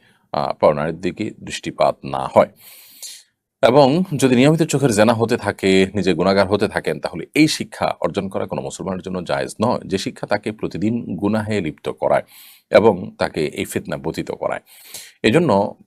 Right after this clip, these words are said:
আহ, এ ধরনের পরিস্থিতিতে আমাদেরকে কখনো কখনো হার্ড ডিসিশন নিতে হতে পারে, কারণ দিন শেষে আমার তাকওয়া, আমার ঈমান, আমার দিনদারিতা, আমার আল্লাহ ভীরুতা, আমার গুনাহ থেকে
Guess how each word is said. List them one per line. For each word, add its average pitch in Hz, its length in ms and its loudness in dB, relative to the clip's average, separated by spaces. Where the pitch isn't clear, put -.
আহ, 82 280 -2
এ 120 80 2
ধরনের 127 220 0
পরিস্থিতিতে 107 720 0
আমাদেরকে 85 800 -4
কখনো 92 260 -2
কখনো 78 500 -6
হার্ড 85 280 -6
ডিসিশন 85 360 -8
নিতে 92 220 -4
হতে 104 240 -2
পারে, 76 260 2
কারণ 78 180 -2
দিন 85 120 0
শেষে 139 280 -6
আমার 92 180 -2
তাকওয়া, 92 380 0
আমার 82 320 -6
ঈমান, 85 400 -8
আমার 73 280 -6
দিনদারিতা, 92 640 0
আমার 104 180 4
আল্লাহ 104 240 6
ভীরুতা, 120 300 -2
আমার 80 340 0
গুনাহ 98 240 2
থেকে 98 420 -4